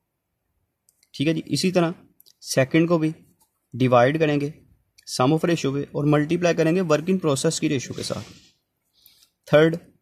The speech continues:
sum of ratio से डिवाइड करेंगे इसको और मल्टीप्लाई करेंगे फिनिश गुड्स की रेशियो के साथ। तो इसको हम सॉल्व करते हैं। वन फ़ोर एट ज़ीरो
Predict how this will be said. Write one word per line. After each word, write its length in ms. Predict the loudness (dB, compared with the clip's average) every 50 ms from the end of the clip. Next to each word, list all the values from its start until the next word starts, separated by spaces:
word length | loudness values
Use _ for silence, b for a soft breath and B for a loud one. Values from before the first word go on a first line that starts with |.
| _ _ _ _ _ _ _ _ _ _ _ _ _ _ _ _ _ _ _
sum 260 | -4 0 0 0 2 0
of 120 | 0 0
ratio 260 | -2 0 -2 -4 -4
से 200 | -2 -2 -4 -4 -6 -12 -20 _ _ _ _ _ _ _ _ _ _ _ _ _ _ _ _ _ _ _ _ _ _ _ -8
डिवाइड 460 | -4 -2 0 2 4 2 2 2 0
करेंगे 320 | 0 0 0 0 0 -2
इसको 280 | -2 -4 -6 -10 -10 -12 _ _ _ _ _ _ _ _ _
और 140 | -4 -2 0
मल्टीप्लाई 480 | 2 2 2 0 -2 -2 0 0 0 0
करेंगे 300 | 0 0 0 0 -2 -2
फिनिश 320 | -2 0 2 2 2 2 0
गुड्स 240 | 0 -2 -2 -2 -2
की 100 | -2 -2
रेशियो 260 | 0 -2 -2 -6 -10
के 100 | -10 -10
साथ। 360 | -12 -12 -14 -16 -18 -20 _ _ _ _ _ _ _ _ _ _ _ _ _ _ _ _ _ _ _ _ _ _ _ _ _ _ _ _ _ _ _ _ -20 _ _ _ _ _ _ -10
तो 100 | -8 -8
इसको 200 | -6 -6 -4 -4
हम 100 | -4 -4
सॉल्व 240 | -6 -10 -14 -12 -10
करते 280 | -10 -10 -10 -10 -12
हैं। 80 | -12 -12 -14 _ _ b b b b b b _ -20 -20 -20 _ _ _ _ _ -20 -20 B B B B B B B B B -2
वन 160 | 0 0 0 0
फ़ोर 260 | 0 -2 -2 0 -2
एट 160 | -2 -4 -4
ज़ीरो 300 | -4 -6 -6 -6 -8 -12